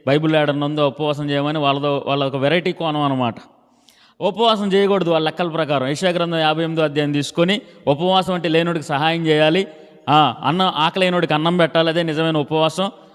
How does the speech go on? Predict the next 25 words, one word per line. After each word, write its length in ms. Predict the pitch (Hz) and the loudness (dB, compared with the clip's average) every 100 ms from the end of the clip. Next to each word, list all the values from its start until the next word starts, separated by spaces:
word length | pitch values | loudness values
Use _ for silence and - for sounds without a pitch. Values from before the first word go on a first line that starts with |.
| - | -4
అని 160 | 160 180 | 0 0
చెప్పి 160 | 180 | 0
వాళ్ళ 280 | 180 165 175 | 2 4 4
లెక్కలు 240 | 180 208 | 0 2
వాళ్ళకి 260 | 196 175 - | 2 2 0
కొన్ని 220 | 170 165 | -2 0
ఉన్నాయి. 220 | 175 165 - - - - | 0 0 -4 -16 -12 -4
అయితే 160 | 226 | -2
నేను 200 | 240 233 | 0 -2
శుక్రవారం 420 | 220 226 233 233 226 | -2 -2 0 0 0
ఉపవాసం 480 | 190 220 208 214 | 0 -2 -2 -2
చేస్తా, 380 | 208 196 - 196 | -2 -2 -2 -2
పోయి 260 | 180 202 202 | -2 -2 -2
మందిరానికి 500 | 190 190 208 196 190 | -2 0 0 0 -2
వెళ్ళి 160 | 190 | -2
తాళం 360 | 185 208 220 233 | -2 0 2 2
అడిగా, 280 | 208 165 - - - - - _ _ _ _ _ 127 | 2 2 0 -6 -20 -20 -20 _ _ _ _ _ -6
"అన్నా, 340 | 180 220 170 180 | 2 2 2 0
తాళం 240 | 185 214 | 0 2
ఇయ్యి" 140 | 214 175 | 2 0
అని. 140 | 110 - - | -2 -8 -8
ఆయన 100 | 139 | -6
సేవకుడు 480 | 151 170 190 220 220 | -2 0 0 0 0
కూడా 180 | 220 208 | 0 2
కాదు, 260 | 190 165 | 2 0